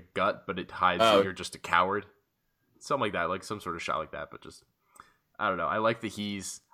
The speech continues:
Speaker 1: I like that Cody Rhodes is being ballsy and, like, really going after other promotions and, like,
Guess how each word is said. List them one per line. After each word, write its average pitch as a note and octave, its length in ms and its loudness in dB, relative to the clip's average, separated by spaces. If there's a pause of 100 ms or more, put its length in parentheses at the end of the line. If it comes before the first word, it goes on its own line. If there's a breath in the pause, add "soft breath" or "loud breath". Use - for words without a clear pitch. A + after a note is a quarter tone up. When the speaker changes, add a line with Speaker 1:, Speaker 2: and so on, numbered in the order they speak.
Speaker 1:
I G#2+ 80 -2
like C3+ 220 2
that B2+ 100 -6
Cody A2+ 240 0
Rhodes G#2 240 0
is F#2+ 60 -14
being F#2+ 260 -8
ballsy F2+ 500 -2
and, F2 80 -6
like, E2+ 140 -6 (100)
really F#2 280 -6
going F2 320 -4
after D#2+ 520 -6 (680)
other G2 180 -2
promotions F#2 840 -6
and, D2+ 180 -12
like, C2+ 300 -16